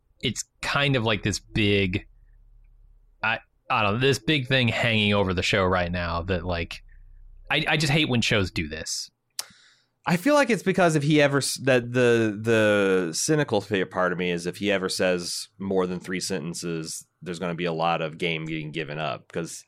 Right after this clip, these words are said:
Speaker 1: Uh-huh.
Speaker 2: unless he's gonna play, like, "I don't remember," which I don't think, because he's already said enough that says he remembers a lot.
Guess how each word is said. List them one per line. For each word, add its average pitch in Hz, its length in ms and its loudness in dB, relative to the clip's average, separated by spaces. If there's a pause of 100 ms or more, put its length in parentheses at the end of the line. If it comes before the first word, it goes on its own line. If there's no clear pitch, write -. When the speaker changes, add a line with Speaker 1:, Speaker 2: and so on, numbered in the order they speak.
Speaker 1:
Uh-huh. 110 120 0
Speaker 2:
unless 110 280 0
he's 107 220 -6
gonna 98 220 -2
play, 101 360 0
like, 90 220 -4
"I 98 140 -2
don't 98 200 0
remember," 92 600 0
which 87 220 -4
I 90 100 0
don't 90 240 -4
think, 87 340 -8
because 87 220 -6
he's 90 120 -8
already 120 160 4
said 110 200 2
enough 98 300 0
that - 60 -14
says 92 200 -2
he 95 100 -8
remembers 92 460 -4
a 80 40 -4
lot. 71 380 -2